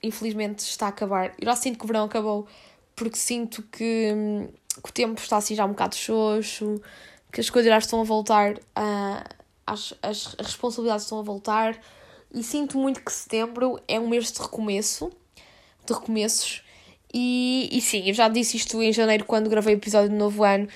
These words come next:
eu sinto que para mim o novo ano não é em janeiro, o novo ano para mim a nível de mudança de rotinas e de, de, e também de adaptação é mesmo em setembro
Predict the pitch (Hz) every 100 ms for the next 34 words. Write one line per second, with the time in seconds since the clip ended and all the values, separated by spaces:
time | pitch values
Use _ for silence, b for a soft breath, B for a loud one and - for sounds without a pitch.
0 | B B B _ - 233 - 254 247 -
1 | 247 247 247 247 240 220 233 226 226 226
2 | 233 233 220 - 208 208 214 208 202 214
3 | - 233 226 214 220 214 233 226 220 214
4 | 214 214 214 220 226 214 214 214 - -
5 | 240 233 208 196 B B B 202 202 208
6 | 202 196 202 208 - 214 220 220 214 208
7 | 214 214 208 214 - 214 220 - 226 226
8 | 233 233 220 - 208 214 226